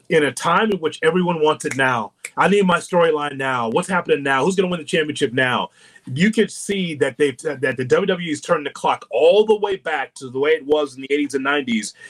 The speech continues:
and are telling you methodically a story, and it's gonna get to a crescendo. So th-, that's number one. But again, a close second for me, M J F and, uh, what is going on with him and Adam Cole. Yes, it's been cut short because of injury to Adam Cole, but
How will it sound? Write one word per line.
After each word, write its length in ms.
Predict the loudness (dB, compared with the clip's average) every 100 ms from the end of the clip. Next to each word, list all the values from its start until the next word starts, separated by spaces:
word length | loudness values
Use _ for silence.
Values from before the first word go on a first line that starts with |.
| -4
and 100 | 0
are 80 | 0
telling 400 | 0 2 2 0
you 240 | 0 -2
methodically 800 | 0 0 2 0 0 -2 -2 -2 -6
a 80 | -8
story, 640 | -6 2 4 4 0 -4
and 80 | -10
it's 80 | -6
gonna 160 | -2 -2
get 160 | -2
to 100 | 0
a 40 | 0
crescendo. 640 | -2 0 0 2 0 -2 _ -10
So 280 | 0 2 2
th-, 140 | -4 -2
that's 380 | 0 0 -2
number 240 | -2 2 2
one. 320 | 4 2 0
But 160 | 0 0
again, 220 | 2 -2
a 40 |
close 300 | 2 0 0
second 400 | 0 -2 0 -2
for 80 | -2
me, 360 | -2 0 0 -4 _ _
M 140 | -2 2
J 240 | 4 4
F 340 | 4 -4 -12 -4
and, 200 | -2 0
uh, 160 | 2 2
what 220 | 2 2
is 120 | 2
going 280 | 2 2 2
on 240 | -4 -2 -2
with 160 | -2
him 240 | 0 0 0 0
and 120 | 0
Adam 200 | 0 -2
Cole. 380 | 0 2 4 0 -4 -12
Yes, 280 | 0 2 2
it's 140 | -6 -10
been 140 | -8
cut 200 | -6 -6
short 260 | 2 2 2
because 220 | -2 -2
of 80 | 0
injury 360 | 0 0 -2
to 120 | -2 -4
Adam 240 | -4 -4
Cole, 300 | 4 6 6
but 240 | 4 -2